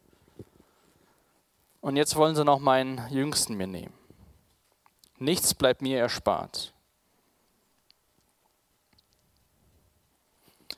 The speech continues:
Jakob war die Person, die von Gott auch das Versprechen bekommen hat, dass er Nachkommen haben wird und dass seine Familie der Welt Segen bringen wird.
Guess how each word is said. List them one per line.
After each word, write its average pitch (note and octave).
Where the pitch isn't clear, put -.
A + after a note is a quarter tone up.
Jakob E3+
war E3
die D#3+
Person, C#3
die A#2
von A#2+
Gott C#3
auch D3
das -
Versprechen B2
bekommen G#2+
hat, A2
dass -
er C3
Nachkommen C#3+
haben A2+
wird B2
und A2+
dass A2+
seine C#3+
Familie C3
der A#2
Welt B2+
Segen D3
bringen F#2
wird. -